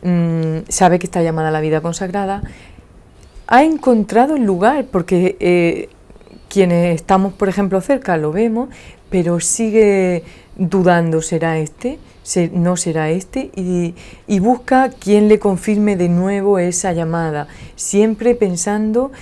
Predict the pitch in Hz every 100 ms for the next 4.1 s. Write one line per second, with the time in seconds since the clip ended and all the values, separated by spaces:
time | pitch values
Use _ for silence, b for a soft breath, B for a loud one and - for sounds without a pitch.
0 | B B 170 165 160 160 - 190 180 202
1 | 220 175 156 165 165 170 175 208 208 B
2 | B - 165 160 147 160 170 - 196 175
3 | 156 147 160 170 - 196 175 156 160 170
4 | 208